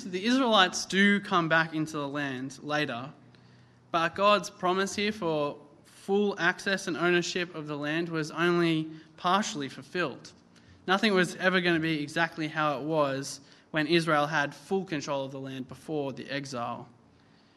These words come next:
When the Israelites came back into Jerusalem and began to rebuild the temple, if you read in the book of Ezra, uh, the people who saw the old one were incredibly disappointed.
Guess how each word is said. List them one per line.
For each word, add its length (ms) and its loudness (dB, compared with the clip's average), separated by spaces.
When 220 6
the 140 2
Israelites 420 4
came 240 2
back 220 6
into 240 -2
Jerusalem 800 -2
and 260 -2
began 340 2
to 120 -4
rebuild 420 0
the 80 -4
temple, 400 -6
if 140 -8
you 100 -12
read 240 -2
in 60 -2
the 80 -6
book 180 -12
of 180 -6
Ezra, 520 2
uh, 240 2
the 100 -6
people 320 2
who 100 6
saw 540 0
the 120 -2
old 280 2
one 440 -6
were 480 0
incredibly 720 -2
disappointed. 640 -10